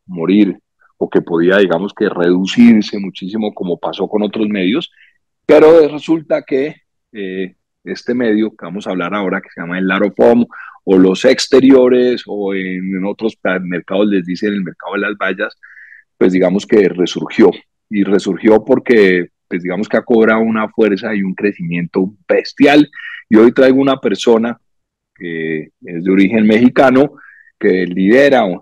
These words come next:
tal vez una de las compañías de tecnología asociada a una de las agencias más grandes del mundo, que se llama I P G, y traigo a mi amiga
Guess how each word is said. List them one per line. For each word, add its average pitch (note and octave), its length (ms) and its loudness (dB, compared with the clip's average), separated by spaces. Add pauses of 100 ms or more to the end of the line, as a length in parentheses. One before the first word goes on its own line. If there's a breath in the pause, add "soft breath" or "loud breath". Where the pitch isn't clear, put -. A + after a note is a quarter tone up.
(180)
tal G2+ 140 -4
vez G#2+ 240 -4
una G#2+ 240 -4
de G#2 100 -2
las E2+ 520 -10
compañías A#2 720 2
de A#2+ 140 4
tecnología F#2+ 960 0 (420 soft breath)
asociada A2 720 2
a F2 80 -4
una G2 220 -6
de A2+ 60 -4
las G#2 200 -8
agencias G2 480 -6
más G2+ 180 -4
grandes G2+ 400 -2
del F#2 120 -4
mundo, D#3+ 400 2 (100)
que E2+ 80 -16
se - 100 -12
llama F2+ 220 -6
I G2+ 60 0
P F#2+ 260 -4
G, G#2+ 300 4
y F#2+ 80 -4
traigo F#2 340 -8
a F#2+ 60 -4
mi F#2+ 100 -4
amiga F2+ 420 -4